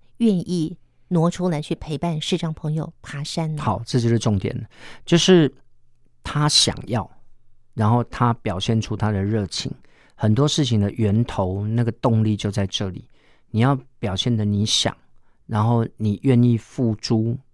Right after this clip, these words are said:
Speaker 2: 实现，然后愿意付出努力，那才有往下走的可能，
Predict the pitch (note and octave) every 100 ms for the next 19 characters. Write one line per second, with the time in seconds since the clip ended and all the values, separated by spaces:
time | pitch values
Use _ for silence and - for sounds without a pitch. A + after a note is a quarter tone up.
0 | _ - - F#2+ G2 - G2+ - _ _
1 | _ _ _ - - G2+ A#2+ A#2+ - A#2
2 | A#2 A2+ G#2+ A#2+ - - A2+ G#2+ F#2+ A2
3 | G2 - _ _ _ - - A2 - A2+
4 | G2+ F#2 A2+ G#2 - G2+ - - -